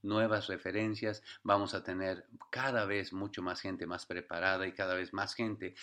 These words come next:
haciendo los hábitos correctos para progresar en su negocio.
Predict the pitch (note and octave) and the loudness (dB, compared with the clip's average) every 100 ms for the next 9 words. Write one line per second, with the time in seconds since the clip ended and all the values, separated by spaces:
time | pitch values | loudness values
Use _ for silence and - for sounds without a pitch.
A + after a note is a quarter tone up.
0 | - G2 - A2+ G2 F2+ - A2+ A#2+ A#2 | -8 -4 -2 0 0 -2 0 2 2 0
1 | G2 - F2 G2 F#2 F2 - E2+ E2+ E2 | -6 -6 -4 -4 -4 -8 -6 -4 -4 -6
2 | E2 D#2+ - F#2+ - - - F#2+ F2+ E2+ | -10 -8 -2 -2 -4 -10 -4 -2 0 -2
3 | D#2 C#2+ - | -2 -4 -10